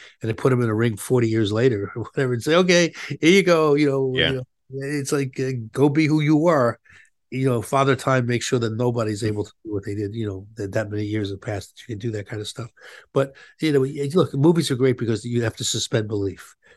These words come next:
Speaker 1: The, you know, that, that's the great thing about a movie. You go into it with the idea that, you know, like, the, the, the, the, you know, the, the biggest buildings in the world are not gonna come down here be-, because it is not gonna happen here because of, uh, you know, uh, you know, a, a, a s-, a super monster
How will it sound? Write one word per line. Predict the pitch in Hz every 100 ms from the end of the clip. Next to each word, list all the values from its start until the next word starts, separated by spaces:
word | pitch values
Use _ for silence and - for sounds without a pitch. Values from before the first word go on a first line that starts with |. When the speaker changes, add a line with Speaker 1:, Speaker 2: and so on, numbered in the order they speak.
| _
Speaker 1:
The, | 113 113
you | 123
know, | 113
that, | 110 110
that's | 120 -
the |
great | 117 107
thing | 123
about | 113 135
a | 123
movie. | 92 90
You | 98
go | 101 110
into | 113 120
it |
with | 107 104
the | 104
idea | 101 113 110
that, | 101 - - - _
you | 117
know, | 107
like, | 101 104 98
the, | -
the, | 110 107 113 110
the, | 113 120 117
the, | 117 113
you | 120
know, | 117 110
the, | 107 104
the | 107
biggest | 107 127 113 -
buildings | 127 120 107
in | 110
the |
world | 110 113 110
are | 107
not | 110
gonna | 120 104
come | - 104
down | 113 104
here | 101 92 -
be-, | 107
because | 98 98 107 92
it | 104 101
is | 95
not | 107
gonna | 101 95
happen | 107 110
here | 95 104
because | 98 95 92
of, | 98 95
uh, | 92 - - - - _
you | 113
know, | 101
uh, | 98 95
you | 104
know, | 98
a, | 107 104 -
a, | 104 -
a |
s-, | 104 -
a | 117
super | - - 110 117
monster | 101 110 - - 104